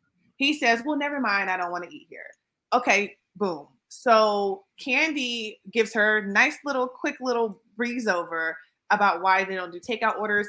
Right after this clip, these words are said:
To me, it's a very legitimate answer. Kandi says, um, on the weekends, she prefers to, uh, have priority for the people that are actually in the restaurant, which I wish a lot more restaurants did this, actually. Um,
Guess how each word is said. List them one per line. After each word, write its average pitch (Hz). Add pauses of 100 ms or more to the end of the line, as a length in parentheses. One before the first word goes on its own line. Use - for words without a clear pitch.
(120)
To 240
me, 233
it's 226
a 202
very 196
legitimate 180
answer. 240
Kandi 208
says, 180 (560)
um, 185
on 214
the 202
weekends, 226
she 220
prefers 202 (160)
to, 190 (440)
uh, 202 (380)
have 233
priority 214
for 208
the 196
people 220
that 190
are -
actually 185
in 190
the 214
restaurant, 196
which 220
I 262
wish 392
a 269
lot 330
more 302
restaurants 294 (120)
did 240
this, -
actually. 180 (800)
Um, 196